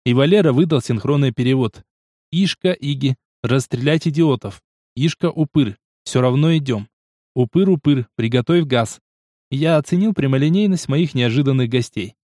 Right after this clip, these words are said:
Значит, они решили просто прийти и просто отравить меня газом. В целом, ничего не имею против элегантности примитивных решений, вот только. «То есть вы узнали, что я вас вижу?»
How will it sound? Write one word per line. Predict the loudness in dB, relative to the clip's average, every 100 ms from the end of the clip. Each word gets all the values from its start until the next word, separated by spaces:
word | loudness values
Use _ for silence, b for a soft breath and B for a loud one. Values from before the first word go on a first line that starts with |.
| _ _ -8
Значит, | -2 0 0 0
они | 2 2
решили | 2 0 0 0
просто | 0 -2 -2
прийти | -2 -4 -2 -2
и | -2
просто | -2 -2 0
отравить | -2 0 0 0
меня | 0 0
газом. | 0 0 0 -2 -4 _ _ _ _ _
В | -8
целом, | 0 2 4 4 4
ничего | 2 2 2 4
не | 4 4
имею | 2 2 2 2
против | 0 0 0 2
элегантности | 2 2 0 2 -2 0 -2
примитивных | 0 0 0 0 2 0 0
решений, | -2 0 0 0 -6 -6
вот | -4 -2
только. | 0 0 0 -2 -4 _ _ _ _ _ _ -8
«То | 0 2 4
есть | 2 0 -2
вы | 2 4
узнали, | 4 2 0 2 2
что | 0 -2
я | 0 2 4
вас | 2 0
вижу?» | 0 0 -2 -6